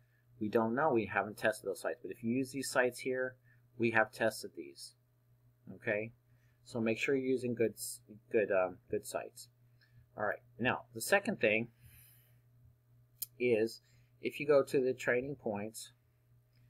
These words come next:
okay, and, um, you go to, uh, uh, make sure you go through each of these points, okay? And, of course, you can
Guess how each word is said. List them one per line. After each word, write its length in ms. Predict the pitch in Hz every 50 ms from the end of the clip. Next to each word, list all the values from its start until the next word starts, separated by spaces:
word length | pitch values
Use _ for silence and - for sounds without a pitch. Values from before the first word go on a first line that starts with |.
| _ _ _ _ _ 107
okay, 380 | 98 - - 104 95 98 101 - _ _ _ _ _ _ _ _ _ _ _ _ _ _
and, 520 | 110 117 117 117 117 117 120 117 117 117 113 - - - _ _ _ _ _ _ _ -
um, 320 | 113 110 107 107 107 107 104 113
you 140 | 113 117
go 260 | 113 117 117 117 123 123 - -
to, 560 | - 127 120 117 117 117 113 113 113 113 113 110
uh, 180 | 110 110 107 107 110 - _ _ _ _ _ _ _ _ _ _ - _ _ _ _ _ _ _ _ _ _ _ _ _ _ _
uh, 140 | 98 - - 101
make 180 | 110 117 117 117
sure 160 | - 143 139
you 80 | 139
go 160 | 135 135 135 135
through 180 | - - 131
each 240 | - 120 131 127 -
of 60 | 156 143
these 180 | 151 156 -
points, 540 | - - 110 101 98 95 95 - - - - -
okay? 440 | 113 104 - - 104 87 90 95 - _ _ _ _ _ _ _ _ _ _ _ _ _ _ _ _ -
And, 240 | 107 110 107 104 -
of 60 | -
course, 260 | - - 127 - -
you 60 | 120 117
can 320 | - 127 117 120 117 113